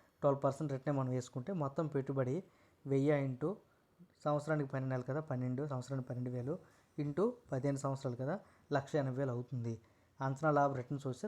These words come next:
నాలుగు లక్షల ఎనభై వేల రూపాయలు మీకు రిటర్న్స్ వస్తాయి. అంటే ఐదు లక్షల అప్రాక్సిమేట్‌లా మొత్తం విలువ ఫైనల్ కార్పస్ ఎంత అవుతుంది? ఐదు లక్షలు మనకు వచ్చిన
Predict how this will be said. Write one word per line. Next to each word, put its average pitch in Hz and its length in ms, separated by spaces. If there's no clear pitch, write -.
నాలుగు 139 240
లక్షల - 220
ఎనభై 123 160
వేల 120 160
రూపాయలు 165 300
మీకు 139 220
రిటర్న్స్ 151 340
వస్తాయి. 135 380
అంటే 151 200
ఐదు 131 160
లక్షల 127 300
అప్రాక్సిమేట్‌లా 127 520
మొత్తం 143 320
విలువ 147 220
ఫైనల్ 143 240
కార్పస్ 135 280
ఎంత 131 120
అవుతుంది? 131 320
ఐదు 131 240
లక్షలు 127 260
మనకు 135 200
వచ్చిన 135 220